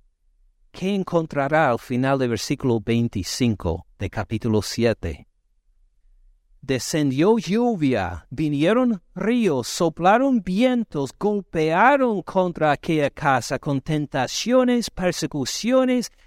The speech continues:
desánimo, frustraciones, y no cayó.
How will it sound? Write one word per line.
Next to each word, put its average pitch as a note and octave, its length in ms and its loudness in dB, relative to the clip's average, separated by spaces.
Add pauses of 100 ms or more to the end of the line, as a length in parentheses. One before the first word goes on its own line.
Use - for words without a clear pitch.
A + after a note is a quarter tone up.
desánimo, B3 1200 0 (220)
frustraciones, G#3+ 1600 0 (1200)
y D#3 380 0 (1300)
no B2+ 560 0 (760)
cayó. G2 720 -4